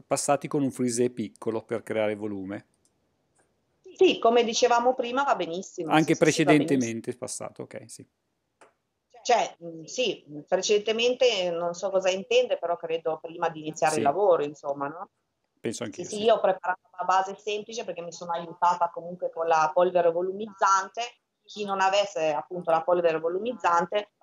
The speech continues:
Speaker 2: va benissimo fare anche un mini frisé. E qua andiamo a enfatizzare, io vado a enfatizzare appunto la zona della treccia laterale.
Speaker 1: Daniela corre a prendere la figlia e poi ci invia le foto, ha detto. <laughs>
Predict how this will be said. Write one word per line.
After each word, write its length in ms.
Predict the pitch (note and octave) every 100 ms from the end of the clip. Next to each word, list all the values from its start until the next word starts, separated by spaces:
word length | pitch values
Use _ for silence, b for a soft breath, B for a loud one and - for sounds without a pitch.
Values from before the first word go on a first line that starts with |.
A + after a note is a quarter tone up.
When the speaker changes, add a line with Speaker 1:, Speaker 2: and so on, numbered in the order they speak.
| _
Speaker 2:
va 120 | D#3+
benissimo 560 | F3 F3 D#3 - F3 E3+
fare 240 | D3+ C#3+
anche 220 | D3 D3+
un 80 | C#3+
mini 240 | C#3+ C#3 C#3+
frisé. 400 | C#3 C3 A2+ A#2 _ _ _ _ _ _ _ _ _ _ _ _ C#4+
E 140 | - C#4
qua 140 | B3
andiamo 300 | A#3+ G3+ G3
a 20 | F#3
enfatizzare, 800 | F#3 F#3 C4 C4 A#3+ C#4+ C#4+ E3
io 160 | F3
vado 280 | E3 D#3+ D#3+
a 40 | D#3
enfatizzare 520 | D#3 D3+ D#3 D#3 D#3
appunto 360 | D#3 D#3+ D#3+ D3
la 240 | C#3+ D3 -
zona 460 | D3+ D3+ C#3+ C#3
della 240 | C#3+ C#3 D3+
treccia 320 | - D3 -
laterale. 760 | C#3+ D3 A2 A2+ B2+ D#3 F#3 - _ _ _ _ _ _ _ _ _ _ _ _ _ - _ _ _ -
Speaker 1:
Daniela 640 | - A#2+ B2+ C3+ C3+ C3 -
corre 280 | - A#2+ B2
a 40 |
prendere 440 | - B2+ A#2+ A#2+
la 100 | A#2+
figlia 460 | A#2 - A#2 A2+ A#2+
e 40 |
poi 160 | - A2
ci 100 | -
invia 220 | A2 G#2+
le 120 | G2+ -
foto, 300 | - - -
ha 20 |
detto. 360 | - _ - -
<laughs> 1000 | - - D3 C#3+ - - D3 - D3 -